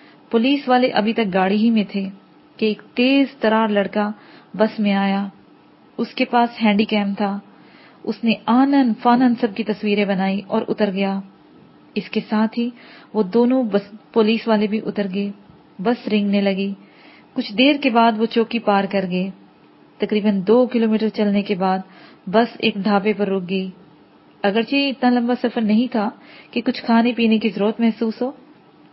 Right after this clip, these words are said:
मगर ये ड्राइवर की मर्जी थी। उसने गाड़ी रोक दी। वो दोनों उतरे और एक अलग थलग मेज के करीब कुर्सियों पर जा बैठे। "हम इस वक्त राजस्थान में हैं।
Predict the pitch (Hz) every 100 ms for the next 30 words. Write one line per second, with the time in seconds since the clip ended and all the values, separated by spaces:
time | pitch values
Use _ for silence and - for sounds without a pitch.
0 | _ 175 190 226 247 190 196 196 208 208
1 | 202 185 175 196 190 190 190 - - _
2 | _ _ _ _ _ _ _ _ _ -
3 | 185 208 214 233 247 196 196 190 196 202
4 | - - - - - 196 196 233 247 -
5 | 226 233 254 - 202 196 190 - 208 240
6 | 220 - 214 208 202 196 202 214 - 196
7 | 208 214 190 208 196 185 190 185 190 190
8 | 202 196 - - - 185 - - - -
9 | - - - - - 233 254 262 - 208
10 | 220 220 202 196 196 208 208 196 185 190
11 | 185 190